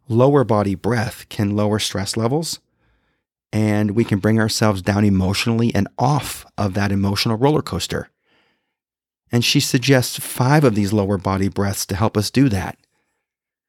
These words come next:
And so here's what I'd like you to do. First, place your hand on your belly. And as you inhale through your mouth, expand your belly. Feel the air fill your lungs completely.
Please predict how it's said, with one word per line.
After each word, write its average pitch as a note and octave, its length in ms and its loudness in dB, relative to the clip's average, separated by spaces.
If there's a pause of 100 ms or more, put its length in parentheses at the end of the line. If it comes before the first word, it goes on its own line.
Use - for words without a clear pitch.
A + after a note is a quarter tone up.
(540)
And B2 100 2
so C3 160 2
here's C#3+ 280 0
what D#3 100 2
I'd C#3 120 2
like A#2+ 220 2
you A2+ 60 4
to A2 80 6
do. E2 300 -2 (320)
First, - 680 -2 (920)
place - 380 0
your D#3+ 100 -2
hand A2 600 2 (180)
on G#2 480 2
your G#2+ 160 2
belly. E2 400 -4 (1500)
And A2+ 180 -2
as B2 200 0
you B2 200 2
inhale C#3 500 2
through - 220 -4
your G2+ 140 2
mouth, G#2 580 -2
expand C3 720 0
your F#2 120 -4
belly. - 440 -8 (400)
Feel C#3+ 580 2
the A#2+ 240 -2
air G2+ 360 4
fill B2 500 2
your A2 160 4
lungs G#2 420 0
completely. G#2 720 -4